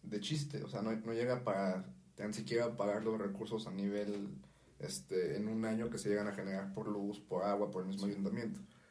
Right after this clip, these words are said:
Speaker 1: Hay, a mí me parece, ya entrando en un tema más económico, una mala cultura del predial, porque se entiende como una molestia, como una queja que a veces hace la ciudadanía de por qué tengo que pagar si pago y no se ve nada reflejado.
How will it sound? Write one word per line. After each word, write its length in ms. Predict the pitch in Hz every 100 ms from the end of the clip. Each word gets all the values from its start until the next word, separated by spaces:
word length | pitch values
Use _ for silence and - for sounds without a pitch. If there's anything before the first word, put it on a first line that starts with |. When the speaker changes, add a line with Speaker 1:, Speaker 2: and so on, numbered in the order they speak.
| - - - - -
Speaker 1:
Hay, 500 | 113 123 131 131 131 - - _ _ - - 120 - -
a 40 |
mí 80 | 123
me 80 | 127
parece, 400 | 117 107 110 95 98 - -
ya 140 | 107
entrando 280 | 104 101 104
en 40 | 101
un 40 |
tema 160 | 101 101
más 160 | 98
económico, 640 | 98 - 104 110 107 143 - - -
una 160 | 127 131
mala 360 | 131 143 156 139
cultura 400 | 110 104 113 110
del 120 | 101
predial, 500 | 98 101 101 98 - - -
porque 220 | 110 107
se 80 | 110
entiende 380 | 110 107 120 135
como 320 | 120 107 104
una 300 | - 113 123
molestia, 720 | 110 101 104 135 - 139 139 -
como 200 | 104 101
una 320 | 107 107 -
queja 380 | 123 127 131 -
que 200 | 110 107
a 40 |
veces 280 | 110 117 113
hace 200 | 110 110
la 100 | 101
ciudadanía 520 | 107 101 101 110 123
de 80 | 127
por 200 | 131 -
qué 360 | - 110 110 - -
tengo 260 | - 110 110
que 100 | 110
pagar 440 | 95 107 107 113
si 100 | 113
pago 360 | - 107 110 110
y 40 |
no 100 | 104
se 120 | 101 104
ve 100 | 101
nada 240 | 101 98
reflejado. 540 | 98 - - 135 117